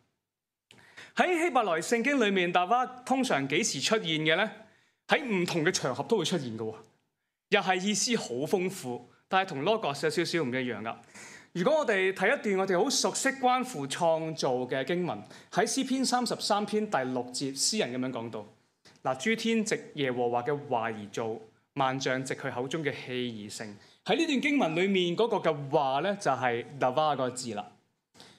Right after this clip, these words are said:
噉如果係噉嘅話，跟住我哋再睇返下一段經文，我哋都好常講嘅，即係，啊，上帝佢係創造嘅主，說有就有，命立就立。嗱，呢個嘅說呢，就唔係 Dava 嗰個字，但係個意思都相通。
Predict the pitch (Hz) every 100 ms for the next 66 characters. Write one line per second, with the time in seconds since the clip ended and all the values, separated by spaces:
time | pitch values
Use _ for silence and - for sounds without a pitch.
0 | _ _ - 214 302 147 143 233 202 165
1 | 165 220 190 170 190 226 175 175 156 180
2 | 165 185 220 - 175 208 165 160 185 -
3 | 160 151 202 151 139 143 202 214 151 120
4 | 123 120 160 196 143 135 190 208 180 151
5 | 147 135 135 - 156 165 160 160 151 160
6 | 160 156 160 160 151 190 202 160 151 147
7 | 143 135 131 143 127 120 120 117 123 120
8 | 120 - - - 180 285 202 190 - 202
9 | 190 226 160 127 127 127 131 175 156 135
10 | - 113 104 - - 185 196 190 196 220
11 | 220 214 214 208 196 208